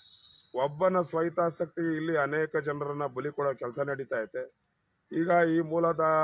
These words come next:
ನಿವಾಸಿಗಳ ಮಾತುಗಳನ್ನ ನಾವು ಸ್ವಲ್ಪ ಆಲಿಸೋಣ. ಹಾಗೇನೆ ಇಲ್ಲಿ ವ್ಯವಸ್ಥಿತವಾಗಿ ಸಂಚು ಮಾಡಿ ಜನರಿಗೆ ಮೋಸ ಮಾಡ್ತಾ ಐತೆ ಅನ್ನೋದು ಎದ್ದು ಕಾಣ್ತಾ ಇದೆ.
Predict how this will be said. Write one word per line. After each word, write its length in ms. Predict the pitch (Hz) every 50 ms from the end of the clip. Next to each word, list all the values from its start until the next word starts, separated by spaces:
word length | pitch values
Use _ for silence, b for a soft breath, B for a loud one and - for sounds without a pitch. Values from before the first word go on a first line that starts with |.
| 156 151 151 147 147 147 147 - _ -
ನಿವಾಸಿಗಳ 420 | 151 160 160 156 147 - 151 151 151 151 147 147 147
ಮಾತುಗಳನ್ನ 520 | 143 143 143 143 - 151 139 143 143 143
ನಾವು 340 | 143 139 139 135 135 135 127
ಸ್ವಲ್ಪ 280 | 117 127 123 120 - 117
ಆಲಿಸೋಣ. 420 | 113 123 131 135 - 135 120 113 123 147 - _ _ _ _ _ _ _ _ _ _ _ _ -
ಹಾಗೇನೆ 460 | 127 151 165 170 180 180 185 185 185
ಇಲ್ಲಿ 480 | 165 147 170 180 185 190 196 185 170 165 - _ _ _ _ _ _ _ _ _ -
ವ್ಯವಸ್ಥಿತವಾಗಿ 800 | 127 135 147 180 190 165 - - 190 170 202 190 185 180 180 185
ಸಂಚು 400 | 165 - 165 170 180 170 - 185
ಮಾಡಿ 280 | 170 170 170 165 170 165
ಜನರಿಗೆ 400 | 147 156 151 151 156 160 156 151
ಮೋಸ 280 | 135 135 156 156 139
ಮಾಡ್ತಾ 420 | 160 156 156 151 147 - 151 147 143
ಐತೆ 140 | 139 - 139
ಅನ್ನೋದು 420 | 139 135 143 139 165 156 139 139
ಎದ್ದು 220 | 143 135 131 156
ಕಾಣ್ತಾ 320 | - 151 143 147 143 127 135
ಇದೆ. 520 | 127 120 123 135 147 - - - - -